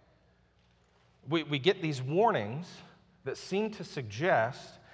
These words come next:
it's possible for you to lose your seat in heaven.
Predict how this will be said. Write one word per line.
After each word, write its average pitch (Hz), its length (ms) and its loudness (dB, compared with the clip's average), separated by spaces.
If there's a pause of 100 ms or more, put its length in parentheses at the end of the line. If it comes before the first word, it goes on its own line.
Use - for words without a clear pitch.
it's 127 260 -2
possible - 800 -2 (1200)
for 156 360 6 (380)
you 180 120 2
to 180 160 4
lose 196 440 0
your 196 120 2
seat - 400 -8
in 170 100 -2
heaven. 226 340 -4